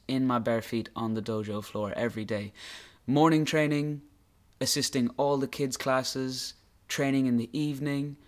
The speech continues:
um, cleaning up around the place, um, doing a few odd bits and bobs, odds and ends, keeping the place running. And it was a lot of training, a lot of karate. Oh,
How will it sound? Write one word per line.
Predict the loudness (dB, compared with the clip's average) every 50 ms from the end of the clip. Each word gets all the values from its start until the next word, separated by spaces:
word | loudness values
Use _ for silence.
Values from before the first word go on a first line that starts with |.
| -20 _ _ _ _ _ -6
um, | -4 -2 0 0 0 0 0 0 0 0 -2 -4 -6
cleaning | -4 0 2 4 4 4 4 4 4
up | 2 2 2 2
around | 2 2 2 2 0 0
the | -2 -2
place, | -2 -2 0 2 2 0 0 0 -2 -4 -4 -6 -10 -16 _ _ _ -6
um, | -4 -2 -2 -2 -2 -4 -4 -2
doing | 0 0 2 0
a | 0
few | 0 0 0 2 2 2 2 0 0 0 0 0
odd | 0 0 0 0 0 -2 -4 -4
bits | -2 -2 -2 -2 -2
and | -2 0 0
bobs, | 2 2 2 2 0 0 0
odds | 0 0 0 0
and | -2 -2 0
ends, | 0 0 0 -2 -2 -4 -6
keeping | -6 -8 -6 -4 -4 -4
the | -4
place | -2 -2 -4 -4 -4 -4
running. | -4 -2 0 0 0 0 -2 -4 -8 -14 -20 -20 -20 -20 -20 -20 -20 -20 _ _ -6
And | -4 -2 0 0 2 0 0 0
it | -2 -2 0
was | -2 -2 0
a | 0
lot | 0 0 2 2 2 2 2 0 -2 -8 -16 -12 -10
of | -10 -8 -6
training, | -6 -4 -2 -2 -2 -2 -2 -4 -6 -10 -14 _ _ _ -20 _ _ _ -6
a | -4
lot | -2 0 0 2 2 4 4 2 2 -2
of | -6 -12 -10
karate. | -8 -6 -2 -2 -2 -2 -2 -4 -4 2 6 6
Oh, | 6 6 4